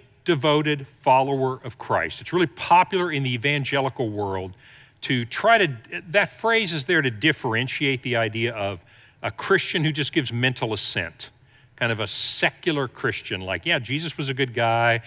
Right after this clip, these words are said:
I believe in Jesus. I'm going to heaven. I try to be nice to people. I do the best I can." Uh, that's, that's not an unusual thing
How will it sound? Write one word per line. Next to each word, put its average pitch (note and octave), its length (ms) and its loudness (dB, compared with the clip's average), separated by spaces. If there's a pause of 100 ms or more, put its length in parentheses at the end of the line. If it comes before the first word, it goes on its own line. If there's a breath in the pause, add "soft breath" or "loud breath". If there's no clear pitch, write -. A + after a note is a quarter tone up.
(240 loud breath)
I A2+ 80 0
believe D3+ 340 0
in D3 80 -2
Jesus. C3+ 520 -2
I'm G2+ 120 -4
going D#3+ 240 0
to C#3 60 -2
heaven. B2 520 -2 (240 loud breath)
I - 60 -6
try F#3+ 220 4
to F#3 60 2
be D#3+ 120 -2
nice B2+ 320 0
to A#2 80 -10
people. A2+ 300 -4
I A2 80 2
do A#2+ 120 -4
the A2+ 80 -6
best A2 300 -4
I G2 80 0
can." D#2+ 320 -10 (480 soft breath)
Uh, D3 100 -20 (160)
that's, D#3+ 400 2 (300)
that's E3+ 240 -2
not G#3+ 160 4
an G#3 80 6
unusual D#3 880 0
thing E2+ 380 -4